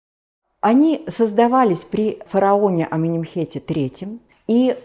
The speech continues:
расположен он, этот лабиринт, в интересном месте. Это примерно восемьдесят километров ниже, южнее, чем Каир, э, недалеко от Фаюмского оазиса.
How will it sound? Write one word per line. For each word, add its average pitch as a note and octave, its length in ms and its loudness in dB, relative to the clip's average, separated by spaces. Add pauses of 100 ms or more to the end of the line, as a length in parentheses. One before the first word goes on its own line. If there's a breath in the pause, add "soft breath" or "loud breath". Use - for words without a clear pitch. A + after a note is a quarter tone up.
расположен C#4 680 0
он, C#4+ 260 2
этот G#3 240 -4
лабиринт, A#3+ 440 0
в - 40 -6
интересном A3+ 600 -2
месте. G#3+ 580 -4 (320 soft breath)
Это A#3+ 460 2 (440 loud breath)
примерно B3 440 4
восемьдесят A#3 680 -2
километров G3+ 760 2 (580 soft breath)
ниже, G3 760 2
южнее, G3+ 640 2
чем D3+ 300 -4 (140)
Каир, E3+ 400 -2 (240)
э, F#3+ 180 0
недалеко B3 580 2
от A3+ 160 2
Фаюмского F#3+ 680 -2
оазиса. E3+ 840 -4